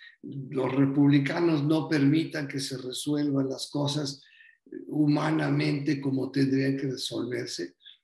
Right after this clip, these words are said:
etcétera. Entonces es un momento en que las familias tienen que hacer un esfuerzo para hablar con sus hijos y como pers-, como adultos hablar con quien puedan hablar, como dice Michael,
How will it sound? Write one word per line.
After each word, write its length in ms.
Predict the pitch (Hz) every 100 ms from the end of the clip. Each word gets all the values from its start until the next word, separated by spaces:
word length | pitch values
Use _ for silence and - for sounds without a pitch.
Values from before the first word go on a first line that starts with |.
| _ -
etcétera. 540 | 147 139 226 - 156
Entonces 420 | 139 202 185 220
es 120 | 214 277
un 100 | 240
momento 420 | 208 196 202 202
en 140 | 185
que 140 | 170 143
las 200 | 135 -
familias 540 | 143 170 214 202 -
tienen 480 | 202 214 226 214 - - - -
que 80 | 151
hacer 240 | 139 185
un 100 | 220
esfuerzo 600 | 180 - 160 208 - 165
para 160 | 151 143
hablar 300 | 139 160 180
con 160 | 175 143
sus 300 | 127 - 160
hijos 480 | 143 190 202 - _ _ - -
y 640 | 190 226 247 226 - - _ _ -
como 340 | 156 143 139
pers-, 320 | 147 139 139
como 300 | 165 156 147
adultos 600 | 147 180 190 202 196 - - _
hablar 540 | 135 147 175 202 220 -
con 320 | 208 202 208
quien 520 | 175 156 151 151 - _ _
puedan 400 | 180 190 208 185
hablar, 480 | 151 147 160 190 196
como 240 | 160 143 139
dice 280 | 143 143
Michael, 480 | 139 139 139 - 156